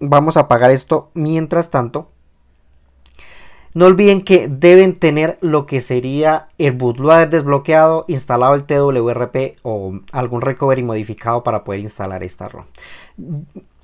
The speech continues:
Ya las personas que saben cómo hacerlo, pues pueden saltarse esto, simplemente ve a descargarla. Mientras los que no saben y cumplen con los requisitos mencionados anteriormente,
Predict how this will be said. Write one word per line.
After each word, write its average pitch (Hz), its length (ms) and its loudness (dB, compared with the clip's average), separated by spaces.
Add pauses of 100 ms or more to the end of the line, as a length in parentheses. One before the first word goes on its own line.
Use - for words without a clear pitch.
(300)
Ya 196 160 4
las 233 120 6
personas 190 520 2
que 156 260 -4
saben 160 300 0
cómo 170 160 -4
hacerlo, 160 340 -4
pues 131 140 -6
pueden 135 240 -6
saltarse 120 500 -6
esto, 143 180 -8
simplemente 120 640 -8
ve 131 180 -4
a 123 60 0
descargarla. 127 640 -6 (320)
Mientras 175 420 6
los 175 160 6
que 175 80 0
no 180 160 6
saben 175 320 6
y 143 80 -6
cumplen 180 340 0
con 185 140 2
los 151 140 2
requisitos 135 500 -4
mencionados 131 560 -2
anteriormente, 151 800 -2